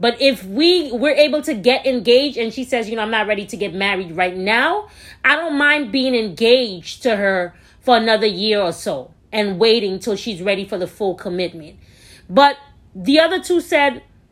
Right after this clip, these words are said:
"No, I'm walking. As soon as I ask, if you say no, I'm done." One actually told me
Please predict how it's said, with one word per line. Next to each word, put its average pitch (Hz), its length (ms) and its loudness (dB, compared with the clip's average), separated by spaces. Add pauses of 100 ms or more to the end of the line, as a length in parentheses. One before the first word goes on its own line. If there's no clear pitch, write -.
(320)
"No, 226 500 2
I'm 254 300 2
walking. 269 340 4
As 226 200 0
soon 302 120 -4
as 302 140 0
I 269 80 2
ask, 269 520 0
if 220 220 -4
you 254 160 -4
say 320 240 -2
no, 330 380 -2 (200)
I'm 220 140 -6
done." 214 380 0 (680)
One 277 340 4
actually 311 580 0
told 381 320 2
me 311 300 -4